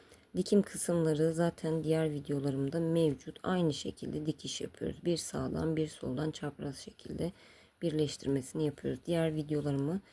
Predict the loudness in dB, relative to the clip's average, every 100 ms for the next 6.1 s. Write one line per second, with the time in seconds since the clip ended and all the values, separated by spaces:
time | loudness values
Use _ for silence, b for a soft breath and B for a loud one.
0 | B B B -2 2 2 2 0 2 0
1 | 0 -2 -2 0 2 2 0 2 0 0
2 | -6 -6 -6 -8 -8 -6 -2 0 -2 -6
3 | -2 -2 0 0 2 2 0 -4 B B
4 | B B _ -4 0 0 2 0 -2 -2
5 | 0 0 0 -2 -2 -2 -6 -8 -4 0
6 | -2